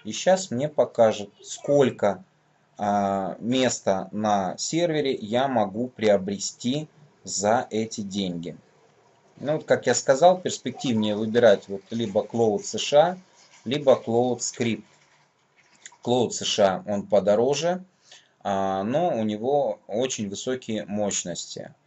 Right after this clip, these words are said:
То есть он побыстрее работает. Однако, а, Cloud Script, он дешевле. Видите, насколько дешевле его котировка.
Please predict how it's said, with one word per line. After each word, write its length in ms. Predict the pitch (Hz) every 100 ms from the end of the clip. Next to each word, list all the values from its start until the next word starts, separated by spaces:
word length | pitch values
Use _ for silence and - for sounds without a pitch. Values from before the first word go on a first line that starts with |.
| _ _ _
То 120 | - 90
есть 180 | 87 110
он 120 | 110
побыстрее 560 | 98 95 - 117 143
работает. 600 | 139 127 113 117 110 104
Однако, 560 | 113 113 156 151 127 120 _ _ _
а, 600 | - 98 98 98 95 92 92
Cloud 260 | 127 127
Script, 500 | 113 - 131 143 147 -
он 300 | 113 104 101
дешевле. 880 | 101 117 - 101 95 95 123 175 202 -
Видите, 600 | 98 98 104 104 98 98 - -
насколько 520 | 98 95 - 90 92
дешевле 440 | 92 110 170 165 139
его 160 | 127
котировка. 720 | - 120 120 117 113 - 107